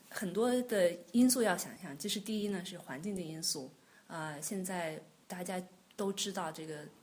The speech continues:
中国的环境，尤其是大城市的环境污染有一点严重。这样的话，有一个小孩的家庭呢，呃，是不是适合呢？嗯，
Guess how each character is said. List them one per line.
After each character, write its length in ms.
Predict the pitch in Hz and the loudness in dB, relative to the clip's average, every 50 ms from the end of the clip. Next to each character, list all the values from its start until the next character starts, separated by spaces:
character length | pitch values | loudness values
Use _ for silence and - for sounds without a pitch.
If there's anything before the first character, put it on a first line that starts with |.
| - 180 | -14 -10
中 140 | - 214 190 - - | -6 -6 -4 -2 0
国 100 | 208 180 | 0 0
的 100 | 175 170 | 0 -2
环 280 | - - 143 147 170 | -4 -6 -6 -4 -2
境， 300 | 185 196 202 185 156 156 - | -2 -2 -2 -2 -4 -6 -8
尤 100 | - 156 | -8 -8
其 120 | 160 - 180 | -8 -6 -6
是 120 | 180 180 | -6 -4
大 180 | 180 190 170 160 | -2 -2 -4 -4
城 160 | - 170 151 | -6 -8 -8
市 140 | - 180 151 | -10 -8 -8
的 100 | 147 143 | -10 -10
环 260 | - 165 139 147 165 | -10 -10 -8 -8 -6
境 300 | 180 202 190 175 180 170 | -6 -4 -6 -6 -6 -6
污 120 | 185 202 | -4 -2
染 280 | 208 180 139 131 131 123 | -2 -2 -4 -4 -6 -8
有 120 | 131 135 | -8 -8
一 40 | 147 | -10
点 220 | 156 156 147 127 - - - - | -10 -12 -12 -12 -14 -14 -14 -14
严 240 | 143 127 127 139 160 | -12 -10 -8 -8 -8
重。 200 | - 190 156 156 - - - - - - - - | -8 -8 -8 -8 -12 -14 -14 -14 -14 -14 -12 -8
这 100 | - 208 | -6 -4
样 100 | 196 190 | -4 -4
的 60 | 185 | -4
话， 180 | 185 190 185 165 | -6 -6 -8 -8
有 140 | 151 135 | -8 -8
一 40 | 139 | -8
个 120 | - 190 180 | -6 -2 -2
小 180 | - 180 120 | -2 -2 -2
孩 220 | - - - 127 160 | -4 -4 -2 0 0
的 80 | 175 | 0
家 200 | 175 - 185 175 | 0 0 -2 -2
庭 260 | 180 180 - 156 156 | -2 -4 -8 -12 -12
呢， 200 | 160 165 160 180 185 - - - - - - - - - | -10 -10 -10 -12 -12 -16 -20 -20 -20 -20 -20 -20 -18 -12
呃， 180 | 190 160 156 156 | -10 -8 -2 0
是 160 | - - 269 | 0 2 2
不 60 | 240 | 0
是 80 | 226 208 | 0 0
适 220 | - - - 190 | 0 0 0 0
合 240 | - - - 156 117 | -4 -6 -10 -12 -12
呢？ 160 | 139 143 143 - - - - - - - - - - | -12 -12 -14 -16 -20 -20 -20 -20 -20 -20 -18 -10 -6
嗯， 500 | 175 165 160 160 170 165 160 156 139 | -4 -4 -2 -4 -4 -6 -6 -6 -8